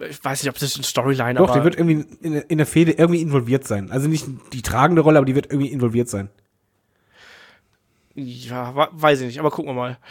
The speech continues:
Speaker 1: Ähm, ich bin da nicht so be-, ich bin nicht der Freund davon, wenn Referees in Storylines eingebunden werden. Das ist nicht so meins. Ähm, Dirk fragt noch, wird sich Dav-, David jemals den Namen von Aubrey Edwards merken können?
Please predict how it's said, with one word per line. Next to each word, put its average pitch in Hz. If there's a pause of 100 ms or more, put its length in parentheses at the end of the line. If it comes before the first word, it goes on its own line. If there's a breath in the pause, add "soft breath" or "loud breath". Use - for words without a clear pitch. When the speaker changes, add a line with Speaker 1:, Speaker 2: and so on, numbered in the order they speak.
(300 loud breath)
Speaker 1:
Ähm, 160 (480)
ich 160
bin 196
da 220
nicht 226
so 175
be-, 156
ich 156
bin 214
nicht 220
der 160
Freund 160
davon, 139
wenn 131
Referees 139
in 127
Storylines 123
eingebunden 127
werden. 123
Das 127
ist 135
nicht 139
so -
meins. 127 (560 loud breath)
Ähm, 139 (240)
Dirk 190
fragt -
noch, 208
wird 240
sich 208
Dav-, 185
David 175
jemals 190
den 156
Namen 170
von 156
Aubrey 156
Edwards 151
merken 127
können? 127